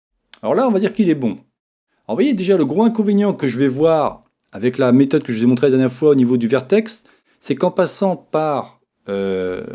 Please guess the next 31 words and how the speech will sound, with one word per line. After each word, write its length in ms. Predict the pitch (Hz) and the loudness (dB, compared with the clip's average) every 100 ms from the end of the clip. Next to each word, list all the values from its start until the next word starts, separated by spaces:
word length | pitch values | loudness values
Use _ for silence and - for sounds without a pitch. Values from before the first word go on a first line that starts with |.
| - _ _ _ _ | -18 _ _ _ _
le 140 | 120 131 | -6 -4
fameux 580 | 151 156 160 143 123 _ _ _ _ _ | -2 0 0 0 -4 _ _ _ _ _
curve 280 | 175 147 120 | -2 0 2
Bézier, 500 | 127 117 139 226 - _ _ _ _ _ _ _ _ - | 2 2 0 -2 -4 _ _ _ _ _ _ _ _ -2
bah, 60 | |
vous 220 | 160 190 | 0 4
aurez 160 | 202 240 | 4 4
tout 140 | 233 | 2
simplement, 960 | 220 - 220 - 196 180 180 214 233 - - | -2 0 0 2 2 4 2 2 0 -4 -6
euh, 100 | 135 | -4
beaucoup 280 | 139 165 208 | -2 -2 2
plus 200 | 226 185 | 4 4
de 80 | |
points. 380 | 190 - 135 104 - | 2 2 -2 -2 -4
Vous 100 | 98 | 2
allez 100 | 123 | 4
voir 140 | 156 | 4
de 140 | 127 | 4
suite 200 | 156 202 | 2 2
de 60 | 147 | 2
quoi 160 | 131 156 | 2 2
je 100 | 139 | 2
parle. 360 | 127 95 80 - _ _ _ _ _ _ _ - | 0 -2 -4 -14 _ _ _ _ _ _ _ -6
Donc 200 | 165 165 | -4 -2
maintenant, 260 | 185 269 | 0 2
je 100 | 233 | 2
passe 240 | - 202 - | 2 0 0
en 120 | 165 | 0
mode 360 | 170 208 175 127 | 4 2 2 2
de 280 | 135 131 - | 2 2 -2
objet. 440 | 180 139 117 - | -6 -2 -2 -4